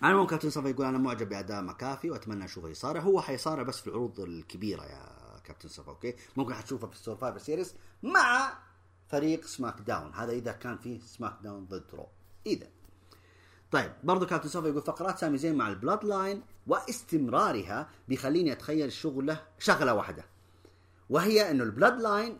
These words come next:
بيقلبوا على سامي زين." طيب، هذا اللي حيصير. "وبيضربوه عشان سامي يلجأ لمساعدة، لمساعدة، وما في أحلى من عودة فريق كيفن أوينز." الله، الله، الله، الله. كو-، وهذا ثاني واحد يقول: "نبغى نشوف كيفن أوينز وسامي زين." يا رب، يا رب،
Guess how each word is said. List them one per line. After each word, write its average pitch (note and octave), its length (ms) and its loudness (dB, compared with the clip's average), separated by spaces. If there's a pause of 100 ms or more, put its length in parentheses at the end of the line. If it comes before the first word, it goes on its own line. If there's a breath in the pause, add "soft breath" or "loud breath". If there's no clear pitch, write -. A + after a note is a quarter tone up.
(160)
بيقلبوا F3 520 6
على C#3+ 140 6
سامي B2+ 240 0
زين." G2+ 220 -4 (140)
طيب، A#2 200 -8
هذا B2+ 140 -8
اللي E2+ 120 -8
حيصير. - 300 -14 (720 loud breath)
"وبيضربوه G3 540 8
عشان F#3 220 0
سامي F3+ 260 0
يلجأ E3 260 2
لمساعدة، C#3 440 -4 (240)
لمساعدة، B2+ 720 0
وما C3 260 0
في B2+ 160 -4
أحلى A#2+ 180 -6
من G#2+ 100 -6
عودة A2 200 -4
فريق G#2+ 340 -4
كيفن F2+ 220 -8
أوينز." E2 240 -8
الله، C#3+ 540 8
الله، G2+ 320 -6
الله، E2 300 -12
الله. D2 160 -20 (580 soft breath)
كو-، - 80 -4
وهذا C#3 460 4
ثاني C3 260 -2
واحد B2 300 -4
يقول: C3+ 480 0 (220 loud breath)
"نبغى B2+ 220 0
نشوف A#2+ 240 -4
كيفن A2+ 300 -4
أوينز G#2+ 280 -6
وسامي F2+ 320 -10
زين." E2+ 240 -10
يا B2 380 -4
رب، G2+ 200 -8 (180)
يا E2+ 320 -10
رب، D#2 160 -18